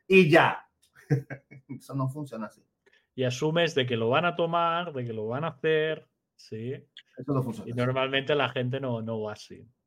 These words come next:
Speaker 1: Eso no
Speaker 2: Así
Speaker 1: funciona
Speaker 2: que
Speaker 1: así.
Speaker 2: me he quedado, Ulises, o sea, cuando, a ver, tú ya sabes que yo soy súper buena persona, pero en el momento que me ha pedido cambiar el workshop a medio tiempo
Speaker 1: Es ofensivo.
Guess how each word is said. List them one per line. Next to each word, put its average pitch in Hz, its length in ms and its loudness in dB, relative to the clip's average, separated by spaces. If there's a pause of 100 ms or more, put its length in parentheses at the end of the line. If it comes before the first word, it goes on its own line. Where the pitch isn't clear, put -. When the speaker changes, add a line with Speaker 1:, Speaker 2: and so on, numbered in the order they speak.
(420)
Speaker 1:
Eso 143 180 -2
no 131 80 4
Speaker 2:
Así 127 140 -4
Speaker 1:
funciona 131 320 0
Speaker 2:
que - 60 -8
Speaker 1:
así. - 140 -8
Speaker 2:
me 165 80 6
he 175 60 2
quedado, 185 460 6
Ulises, 208 640 -4
o - 280 -20
sea, 151 140 0
cuando, 143 460 0 (300)
a 135 80 -6
ver, 151 200 4
tú 151 80 -4
ya 160 160 2
sabes 160 400 0
que 127 140 -2
yo 135 640 0
soy 123 300 -4
súper 123 300 -8
buena 120 260 -4
persona, 117 500 -10
pero 110 300 -8 (420)
en 147 100 -4
el 165 80 -2
momento 185 300 0
que 226 80 4
me 180 80 2
ha 160 80 2
pedido 160 300 0
cambiar 143 340 0
el 135 80 -2
workshop 135 500 -4
a 120 40 -2
medio 135 380 -2
tiempo 151 480 -8 (280)
Speaker 1:
Es 151 80 2
ofensivo. 135 560 2